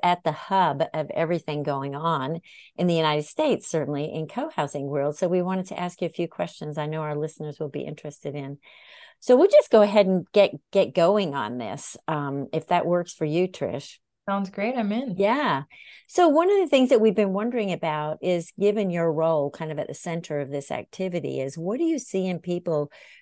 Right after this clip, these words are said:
Speaker 1: who are dreaming about co-housing and finding their way into a community? What, what's been going on in the last couple of years in the co-housing world?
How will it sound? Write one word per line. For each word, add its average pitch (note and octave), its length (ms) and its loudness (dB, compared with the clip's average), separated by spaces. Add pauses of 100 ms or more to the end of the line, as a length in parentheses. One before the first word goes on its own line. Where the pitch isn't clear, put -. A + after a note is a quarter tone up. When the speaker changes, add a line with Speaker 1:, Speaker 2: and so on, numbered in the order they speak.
Speaker 1:
who G3 100 6
are G3 80 8
dreaming F#3 520 0
about B2+ 300 -6
co-housing B2+ 800 -4
and C3+ 100 -8
finding D3+ 480 -4
their C3 160 -6
way C3+ 320 -2
into C#3+ 640 -4 (340)
a - 120 -8
community? D#3+ 720 -2
What, F#3 340 0
what's B3 300 -4
been C#4+ 160 -2
going F3+ 320 0
on C#3+ 240 -4
in C3 140 -8
the B2 60 -6
last A#2+ 220 -6
couple C#3 260 -8
of C#3 80 -6
years B2+ 280 -4
in D3 80 -8
the C#3 80 -10
co-housing C#3 500 -6
world? B2+ 380 -8